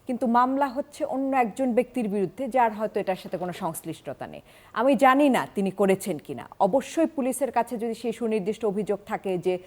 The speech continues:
অমুক তমুক এক্স ওয়াই জেড তিনি খুন করেছেন,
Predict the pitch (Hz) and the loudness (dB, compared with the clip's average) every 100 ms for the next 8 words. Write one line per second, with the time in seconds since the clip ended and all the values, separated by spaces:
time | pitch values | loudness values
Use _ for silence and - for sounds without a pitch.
0 | - - 214 208 196 214 196 190 196 185 | -16 -2 2 4 4 2 0 0 0 -4
1 | - 196 180 196 175 - - - _ - | 2 2 2 2 0 -2 -20 -20 _ -2
2 | 208 202 240 247 233 269 262 269 208 | -2 0 0 0 6 8 6 4 -6